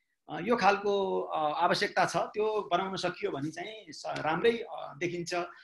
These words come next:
कोभिड पछि पनि आत्तिनुपर्ने, अ, बिग्रिजाने कुराहरू छैन। हाम्रो, अ, अर्थतन्त्र, हाम्रो सबै सूचकहरू चाहिँ एकदमै कन्ट्रोलभित्र र सुरक्षित तहमा, अ, रहेका छन्। सबै म्याक्रो इन्डिकेटर्सहरू मसँग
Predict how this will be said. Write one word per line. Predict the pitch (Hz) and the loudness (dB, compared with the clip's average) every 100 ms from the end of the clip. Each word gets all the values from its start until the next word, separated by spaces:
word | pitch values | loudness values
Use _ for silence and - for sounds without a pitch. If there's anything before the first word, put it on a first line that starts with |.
| - - | -12 0
कोभिड | 175 170 170 | 2 4 4
पछि | 160 | 0
पनि | 170 165 | -2 -4
आत्तिनुपर्ने, | 214 165 185 180 170 165 | -2 -2 -2 -2 -2 -2
अ, | 214 - _ _ _ | -6 -12 _ _ _
बिग्रिजाने | 135 139 147 156 208 220 190 175 | -10 -6 -2 0 2 6 6 6
कुराहरू | 180 180 170 143 170 | 0 2 4 4 2
छैन। | 147 165 | 0 0
हाम्रो, | 202 180 139 160 | -2 -4 -2 0
अ, | 175 147 143 - - - | -2 -2 -8 -10 -16 -6
अर्थतन्त्र, | 151 - 180 170 196 | -6 -4 -4 -2 -2
हाम्रो | 208 - 151 170 151 - - - | -2 -2 -2 -2 -4 -8 -16 -16
सबै | - 175 214 269 | 0 6 8 8
सूचकहरू | 220 214 202 143 175 | 6 4 4 4 0
चाहिँ | 175 175 | 0 0
एकदमै | 214 - 175 262 | -2 -2 0 0
कन्ट्रोलभित्र | 262 185 175 190 151 135 156 | 0 -2 0 -2 -2 -2 -2
र | 156 220 214 - _ | 0 -2 -4 -8 _
सुरक्षित | - 233 220 - 277 - - | -2 4 4 6 4 4 -8
तहमा, | 151 147 170 165 170 185 185 - _ - | -8 4 10 10 10 4 0 -12 _ -10
अ, | 139 | 0
रहेका | 151 165 156 | 4 6 6
छन्। | 147 156 | 4 2
सबै | 190 254 277 | 6 8 8
म्याक्रो | 220 208 202 | 4 4 2
इन्डिकेटर्सहरू | 190 190 190 196 170 208 | 2 2 -2 -2 -2 -2
मसँग | 180 175 180 180 | -2 -4 -8 -12